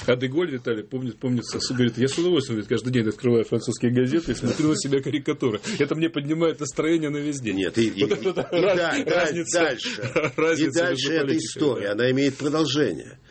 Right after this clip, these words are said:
Speaker 2: Я с детских лет увлекался Деголем, это был мой любимый герой,
Speaker 1: Да.
Speaker 2: который в четырнадцать лет сказал, что я буду президентом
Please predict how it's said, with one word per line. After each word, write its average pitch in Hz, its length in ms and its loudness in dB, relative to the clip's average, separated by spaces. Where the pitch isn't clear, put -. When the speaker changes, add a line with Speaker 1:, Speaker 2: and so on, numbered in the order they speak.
Speaker 2:
Я 104 200 4
с 92 60 -2
детских 123 420 0
лет 143 240 2
увлекался 87 600 -2
Деголем, 95 500 0
это 87 160 -2
был 92 160 2
мой 95 300 2
любимый 104 480 0
герой, 117 400 -2
Speaker 1:
Да. 101 220 -6
Speaker 2:
который 92 300 -2
в 85 60 -2
четырнадцать 98 520 0
лет 135 140 2
сказал, 101 340 -2
что - 160 -8
я 101 60 -2
буду 101 180 -2
президентом 98 600 -4